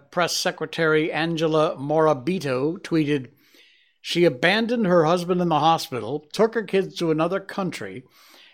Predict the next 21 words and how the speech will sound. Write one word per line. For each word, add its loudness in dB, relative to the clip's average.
and -2
wants 2
you 2
to -2
believe 0
she's -2
inspirational?" 2
Michael 2
Duckin 2
of -4
the -10
Calvary 2
Affairs, 0
public -2
affairs 0
firm -2
tweeted, -4
"In -2
any 0
good 0
prenup -2